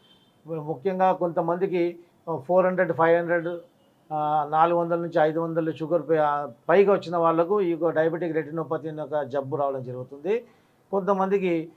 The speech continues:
మూడు వందలు దాటితేనే డయాబెటిక్ రెప-, రెటినోపతి అనే జబ్బు కూడా వస్తుంది. ఒక్కొక్కసారి డయాబెటిక్ రెటినోపతి, రెటినా అనేది ఒక డ్యామేజ్ అవుతే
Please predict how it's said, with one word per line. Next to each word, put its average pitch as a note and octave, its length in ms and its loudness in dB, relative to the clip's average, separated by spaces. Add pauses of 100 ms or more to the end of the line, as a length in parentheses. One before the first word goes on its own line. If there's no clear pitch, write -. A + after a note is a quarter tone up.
(180)
మూడు F#3+ 240 4
వందలు G3+ 300 4
దాటితేనే F#3 680 4
డయాబెటిక్ F3 380 4
రెప-, E3+ 220 2
రెటినోపతి E3 760 -2
అనే D#3 440 -6
జబ్బు D3 240 -4
కూడా D#3+ 380 4 (280)
వస్తుంది. D#3 260 -4
ఒక్కొక్కసారి E3+ 520 0
డయాబెటిక్ F3+ 380 2
రెటినోపతి, E3+ 800 0
రెటినా F3 400 -4
అనేది E3 560 -6 (340)
ఒక C#3+ 460 0 (200)
డ్యామేజ్ F3+ 420 4
అవుతే D#3+ 460 0